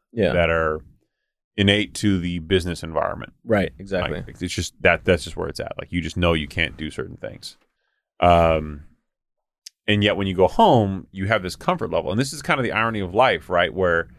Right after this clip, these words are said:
Speaker 2: you can go off emotionally on people that are close to you, your family. The, the people that are
Speaker 1: Yeah,
Speaker 2: closest
Speaker 1: you
Speaker 2: to you
Speaker 1: get
Speaker 2: see, see the worst parts of you.
Speaker 1: Right, right.
Speaker 2: But the unfortunate reality for the work environment is, is they, they get this filtered variant of us because we know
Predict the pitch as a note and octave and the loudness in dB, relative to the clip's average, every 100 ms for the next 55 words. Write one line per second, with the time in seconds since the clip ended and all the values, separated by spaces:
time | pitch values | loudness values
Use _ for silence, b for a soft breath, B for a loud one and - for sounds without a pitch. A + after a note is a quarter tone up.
0 | b b b _ _ _ _ A2 A2+ D3+ | b b b _ _ _ _ 2 4 4
1 | C#3 C3+ A2+ G#2 A2 - A#2 B2 A2 A2 | 2 0 2 4 4 6 6 6 4 0
2 | G#2 G#2 A2 - G#2 F#2+ F#2 F2 G2+ F2+ | 2 4 4 2 -4 -4 -4 -6 -6 -2
3 | F2 F2 - F2 - D#2+ D#2+ D#2+ - F2 | -2 0 0 0 0 -10 -8 -8 -4 -4
4 | E2+ D2 - - _ _ _ _ _ _ | -4 -6 -12 -18 _ _ _ _ _ _
5 | _ G2+ G2 D2 G2 F#2 E2 C#3 A2+ G2 | _ 2 2 4 2 2 2 2 2 4
6 | A2+ A2 G#2+ A2 G#2+ G2 E2+ G#2+ - - | 4 4 2 -2 0 0 0 -4 -4 -4
7 | G#2+ F2+ F2+ F#2+ - - - G#2+ A2 E2+ | 0 2 2 2 0 -8 0 2 2 -2
8 | D#2 - G#2+ G#2+ G#2 G2 G2+ G#2+ G2 - | -12 -14 0 4 4 2 -2 -2 -2 -4
9 | _ _ _ _ _ - G#2+ G2 E2 - | _ _ _ _ _ 0 2 2 0 -6
10 | _ _ _ _ F#2+ G2+ G2 F#2 - C3+ | _ _ _ _ -4 0 0 0 2 4
11 | A#2+ A2 E2 F#2+ F#2+ F#2 G2+ G2 F2+ E2 | 4 0 -6 0 2 4 4 4 0 -4
12 | G2 F2+ E2+ E2 E2 - F2 F#2 E3 G#3+ | -2 0 0 -2 -4 -8 -4 4 4 4
13 | G2+ E2+ D2+ D#2 D#2+ F2 F#2+ F#2+ F2+ G2 | 0 -4 -4 -6 -6 -6 -6 -6 0 0
14 | F#2+ - G2+ G#2+ G#2+ G2 - F#2 - - | 0 0 0 2 2 0 0 -4 -4 -4
15 | - C3 C3 A2+ F#2 F#2+ G#2 G#2+ F#2+ F2 | 4 6 6 2 2 4 4 2 0 -2
16 | E2+ E2 - - F2+ F2+ F#2 F#2+ G2 F#2+ | 0 -2 -4 -4 -4 -2 -2 2 4 4
17 | F2+ | 2